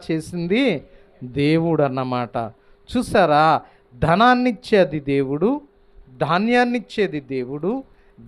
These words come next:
ఘనతనిచ్చేది దేవుడు, నీకు సమృద్ధినిచ్చేది దేవుడు.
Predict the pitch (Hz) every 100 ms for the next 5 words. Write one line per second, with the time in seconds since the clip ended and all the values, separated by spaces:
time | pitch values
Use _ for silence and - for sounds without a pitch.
0 | 120 165 202 214 247 254 - 240 208 156
1 | 139 131 123 135 165 285 294 _ _ 175
2 | 208 226 - 185 208 254 214 254 226 -
3 | 190 165 208 294 294 - _ _ _ 117
4 | 127 131 123 123 117